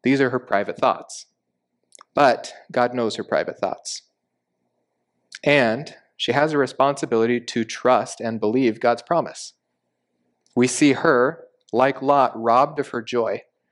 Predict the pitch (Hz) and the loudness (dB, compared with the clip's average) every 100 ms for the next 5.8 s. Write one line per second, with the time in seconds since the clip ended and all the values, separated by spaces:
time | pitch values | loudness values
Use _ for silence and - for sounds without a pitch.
0 | _ - 110 - 135 147 131 151 120 117 | _ -6 -4 -2 -2 0 0 2 2 0
1 | 117 113 127 123 98 80 - - - 117 | -4 -6 -2 -2 -2 -8 -16 -10 -4 2
2 | 123 135 131 131 131 135 123 147 135 123 | 4 6 4 0 2 2 2 0 0 -2
3 | 113 113 117 120 117 123 - 113 107 107 | -2 0 -2 0 0 0 -2 -4 -4 -4
4 | 110 - 123 117 127 113 110 117 117 120 | -4 -4 -4 0 0 0 -2 -2 -2 -2
5 | - 113 117 110 117 113 104 101 | -2 -2 -2 -4 -2 2 2 0